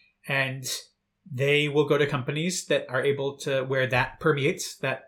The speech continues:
organizational culture and resiliency permeates through the entire system, um, starting also from the investors. Um,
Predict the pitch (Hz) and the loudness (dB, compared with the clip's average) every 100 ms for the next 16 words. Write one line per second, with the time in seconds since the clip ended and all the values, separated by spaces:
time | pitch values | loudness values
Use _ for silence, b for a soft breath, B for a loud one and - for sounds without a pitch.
0 | _ _ 160 156 151 143 - 131 151 143 | _ _ 0 2 2 0 0 -2 -2 0
1 | 156 139 135 131 139 143 147 - 139 135 | 0 0 0 -2 -4 -4 -4 -2 -2 -4
2 | - 139 127 123 135 120 156 180 127 156 | -4 -6 -4 -4 -2 -2 -2 -2 -2 -4
3 | 196 - 139 143 147 139 - - 151 - | -8 -8 -4 -2 -2 -10 -18 -16 -10 0
4 | 160 220 240 247 _ _ - 202 208 208 | 2 2 0 -8 _ _ -2 0 0 0
5 | 196 175 220 - - - _ B B B | -4 -2 -2 -4 -14 -18 _ B B B
6 | B B B B B B _ 135 127 131 | B B B B B B _ -12 -10 -10
7 | 139 | -12